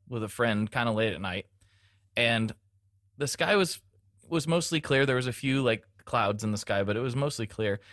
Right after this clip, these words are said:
And I was just looking up while I was talking to my friend Jacob, and I was, I saw an airplane, is what it looked like to me. It was just a red and white light, and it was going across the sky in a normal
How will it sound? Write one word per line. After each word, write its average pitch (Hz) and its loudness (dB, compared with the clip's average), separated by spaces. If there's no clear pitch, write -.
And 127 0
I 131 2
was 139 0
just 156 -4
looking 151 -2
up 143 -2
while 120 4
I 117 6
was 117 0
talking 120 2
to 110 0
my 101 0
friend 117 0
Jacob, 101 0
and 107 2
I 117 -4
was, 110 -6
I 98 -2
saw 110 0
an 135 2
airplane, 104 -2
is 113 -12
what 104 -2
it 95 -6
looked 107 -4
like 98 -4
to 95 -8
me. 92 -6
It 69 -10
was 90 -12
just 104 -6
a 107 2
red 110 4
and 123 2
white 117 0
light, 90 -6
and 98 -4
it 95 -4
was 110 -4
going 107 -2
across - 0
the 147 -6
sky 117 2
in 127 4
a 117 4
normal 120 2